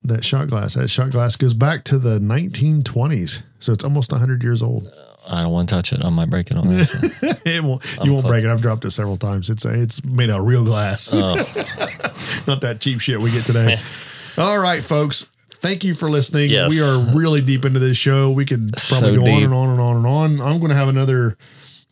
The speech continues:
Speaker 1: Trappist ale
Speaker 2: I'm not.
Speaker 1: from La Trappe.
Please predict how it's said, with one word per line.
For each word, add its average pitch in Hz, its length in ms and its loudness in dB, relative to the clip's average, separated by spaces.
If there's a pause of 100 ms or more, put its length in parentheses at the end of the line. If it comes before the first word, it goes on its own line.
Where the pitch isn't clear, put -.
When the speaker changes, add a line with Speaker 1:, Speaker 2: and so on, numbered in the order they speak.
Speaker 1:
Trappist 120 520 -2
ale 135 460 0
Speaker 2:
I'm 95 200 0
not. 90 220 0
Speaker 1:
from 110 300 0
La 104 160 0
Trappe. 117 460 -4